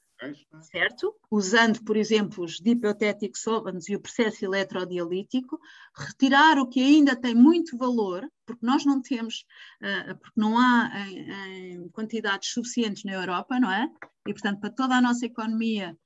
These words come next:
Speaker 2: sendo o tungstênio uma das matérias-primas essenciais, é fundamental, eh, que, que consigamos reaproveitá-lo de, de matrizes secundárias, de recursos secundários,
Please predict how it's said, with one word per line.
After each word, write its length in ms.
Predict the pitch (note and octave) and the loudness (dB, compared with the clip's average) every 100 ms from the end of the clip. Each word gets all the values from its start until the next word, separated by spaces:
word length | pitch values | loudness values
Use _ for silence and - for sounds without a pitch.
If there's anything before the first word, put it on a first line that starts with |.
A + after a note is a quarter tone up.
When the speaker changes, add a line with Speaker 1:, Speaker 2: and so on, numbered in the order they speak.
| _ | _
Speaker 2:
sendo 360 | - - G#3 G3+ | -20 -8 -4 -4
o 40 | |
tungstênio 560 | G#3 A3+ G#3+ - A3 G3+ | -2 -2 -2 -4 -4 -4
uma 120 | G3 | -6
das 160 | G3 G3+ | -6 -6
matérias-primas 720 | G#3 G#3+ G#3 - A#3 A3 G3 | -6 -4 -4 -4 -4 -4 -6
essenciais, 800 | F#3+ - G#3 G3+ A3 G3+ E3 E3 _ _ _ - | -10 -10 -10 -8 -6 -6 -6 -14 _ _ _ -2
é 140 | B3+ | -2
fundamental, 880 | B3 A#3+ A#3 A3+ A3 G#3+ G#3 F#3 F3 _ _ _ F3+ | 0 -2 0 -2 -4 -4 -4 -4 -8 _ _ _ -10
eh, 260 | F#3 D#3+ - | -8 -10 -10
que, 160 | A3 E3 | -8 -8
que 180 | - - | -14 -12
consigamos 880 | A#3 A3 - A3+ A3+ G#3+ F#3 - - E3 | -8 -6 -6 -4 -2 -2 -6 -12 -16 -12
reaproveitá-lo 880 | F3+ A#3 A3+ G3+ G3+ G#3 G#3+ F#3 E3+ | -8 -6 -8 -12 -12 -8 -6 -6 -6
de, 180 | G#3+ A3 | -6 -6
de 200 | G3 G#3+ | -6 -4
matrizes 440 | G#3+ G3+ A#3+ A#3+ - | -4 -2 0 0 0
secundárias, 580 | - G#3 F#3 G3 A#3+ A#3 | -8 -4 -2 0 -2 -4
de 100 | F3+ | -12
recursos 480 | - - B3 A#3+ - | -10 -2 -2 -2 -12
secundários, 680 | G3 F#3 F3 G3 C#4+ - | -12 -6 -4 -2 -4 -8